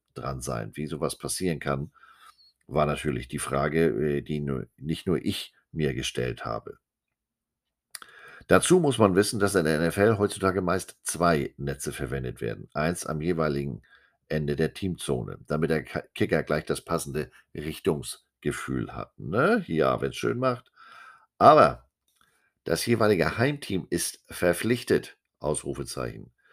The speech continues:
dem Visiting Team ein Netz zu stellen, damit die gegebenenfalls nur eins mitschleppen müssen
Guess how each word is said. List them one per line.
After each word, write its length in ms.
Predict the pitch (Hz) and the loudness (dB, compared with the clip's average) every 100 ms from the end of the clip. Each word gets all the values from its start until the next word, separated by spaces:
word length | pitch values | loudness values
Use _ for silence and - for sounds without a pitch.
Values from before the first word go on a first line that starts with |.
| - - - | -20 -20 -4
dem 240 | 87 82 - | 0 0 -4
Visiting 600 | 71 110 127 127 127 120 | 2 4 4 0 -4 -4
Team 320 | 120 117 113 _ | 0 0 -2 _
ein 380 | 85 92 110 113 - | 0 2 0 -4 -10
Netz 420 | 92 101 - - - | -2 -2 -2 -10 -14
zu 160 | - 110 | -8 -6
stellen, 440 | - 98 71 64 - | 2 4 4 0 -10
damit 440 | 58 87 87 - | -2 0 0 -2
die 200 | 104 123 | -2 -2
gegebenenfalls 760 | 120 92 113 107 98 95 98 - | -4 0 0 0 -2 0 0 0
nur 160 | 101 | -2
eins 340 | 101 90 - - | 0 -2 -4 -8
mitschleppen 500 | 80 - 69 67 58 | -8 -6 -6 -6 -6
müssen 340 | 64 - - | -8 -10 -12